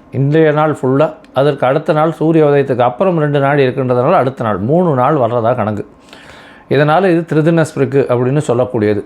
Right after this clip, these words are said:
ஜோசியத்துல இது ஒரு மிக முக்கியமான ஒரு விஷயம். அதாவது, ரொம்ப விசேஷமான காரியங்களை இந்த காலகட்டத்துல அதை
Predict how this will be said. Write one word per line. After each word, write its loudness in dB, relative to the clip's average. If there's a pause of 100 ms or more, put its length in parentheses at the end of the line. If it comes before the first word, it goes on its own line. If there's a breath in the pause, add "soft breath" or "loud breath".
(140)
ஜோசியத்துல 0
இது 2
ஒரு 0
மிக -4
முக்கியமான 0
ஒரு 0
விஷயம். -2 (180)
அதாவது, 0
ரொம்ப 0
விசேஷமான 0
காரியங்களை 0
இந்த 0
காலகட்டத்துல 0
அதை 0